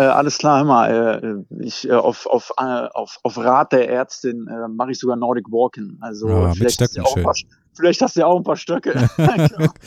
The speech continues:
Speaker 2: Ja,
Speaker 1: man den
Speaker 2: da,
Speaker 1: Reim unsicher machen.
Speaker 2: das kriegen wir auf jeden Fall hin. Ähm, ja, jetzt bist du natürlich, Verletzung hin oder her, nah dran am Team. Und du kennst den Standort, du kennst, äh, uns als Verein.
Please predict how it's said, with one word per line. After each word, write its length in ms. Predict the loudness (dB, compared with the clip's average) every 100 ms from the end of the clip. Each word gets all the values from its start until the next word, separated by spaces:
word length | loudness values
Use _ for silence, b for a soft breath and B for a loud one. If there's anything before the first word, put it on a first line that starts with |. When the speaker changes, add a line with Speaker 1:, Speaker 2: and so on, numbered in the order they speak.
| -4
Speaker 2:
Ja, 140 | -4 0
Speaker 1:
man 120 | 2
den 120 | 2
Speaker 2:
da, 40 | 2
Speaker 1:
Reim 180 | 0 -4
unsicher 320 | -18 -14 -8
machen. 280 | -4 -4 -6 -18 -6
Speaker 2:
das 140 | 0 0
kriegen 180 | 0 2
wir 60 |
auf 120 | 0 0
jeden 140 | 0
Fall 160 | 2 2
hin. 200 | 0 -2 B B B 0
Ähm, 360 | 2 2 -4 _
ja, 300 | -2 0 0
jetzt 260 | -2 -4
bist 260 | -2 -2 2
du 160 | 2 4
natürlich, 680 | 0 -2 -4 -4 -10 -18 _ _ _ _ _ _
Verletzung 480 | -4 -2 -2 0 0
hin 180 | 2 2
oder 140 | 2
her, 400 | 2 2 2 0
nah 320 | 0 0 2 0
dran 380 | 0 0 0
am 220 | 0 -2 -2
Team. 320 | -2 -2 -2
Und 180 | -4 -2
du 80 | -2
kennst 400 | 0 -4 -4 -6
den 80 | -4
Standort, 580 | -2 -2 0 -2 0
du 60 | -2
kennst, 540 | -2 -2 -2 -10 -20 -20 b b b b
äh, 340 | 0 2 2 0 0
uns 380 | 0 0 -6
als 240 | -6 -6 -4
Verein. 500 | -6 -2 0 0